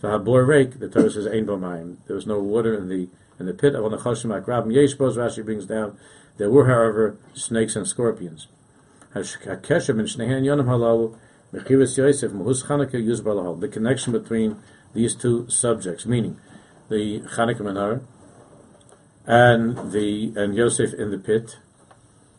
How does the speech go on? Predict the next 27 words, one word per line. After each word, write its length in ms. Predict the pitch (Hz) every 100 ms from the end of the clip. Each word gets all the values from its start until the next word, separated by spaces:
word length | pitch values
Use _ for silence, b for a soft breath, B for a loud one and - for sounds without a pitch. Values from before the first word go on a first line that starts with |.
| - - -
and, 600 | 110 110 110 101 95 -
uh, 300 | 107 107 107
and 300 | 110 107 104
the 80 | 95
sale 400 | - 143 120 95
of 100 | 90
Yosef 260 | 98 87 92
Atzadik, 460 | 90 92 85 82 - _ _ _
and 160 | - 98
the 60 |
connection 340 | 92 98 92 92
with 100 | 90
Chalal 220 | 117 180
Chanukah 500 | 92 98 87 - - b b b b b
is 120 | 98
what's 160 | 101 101
going 200 | 117 110
to 60 |
be 80 | 101
discussed 500 | 95 90 - 92 -
here. 180 | 87 76 - _ _ b b b b
As 200 | 120 135
a 40 |
machlokes 760 | 139 123 143 165 180 165 127
ben 220 | - 120 117
Yosef 460 | 131 143 - 123
le'echav, 560 | 113 104 101 95 107